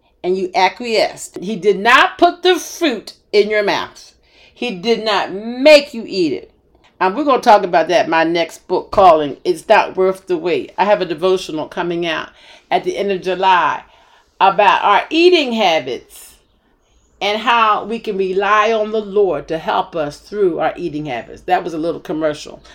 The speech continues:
That's not in my notes. I just told you. I'm sorry. Let me go on. There are two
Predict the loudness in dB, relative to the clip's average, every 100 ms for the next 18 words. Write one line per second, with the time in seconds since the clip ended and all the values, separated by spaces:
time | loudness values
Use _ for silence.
0 | _ 2 2 2 0 0 0 0 0 -2
1 | -4 -2 -4 -2 -6 -2 0 0 -2 -2
2 | 0 -2 -2 0 0 -4 -16 -6 -2 -2
3 | -2 4 4 4 -2 -6 -8 _ _ _
4 | _ -18 -8 -2 0 0 4 4 4 -2
5 | -10 -10 0 2 4 2 2 0 -2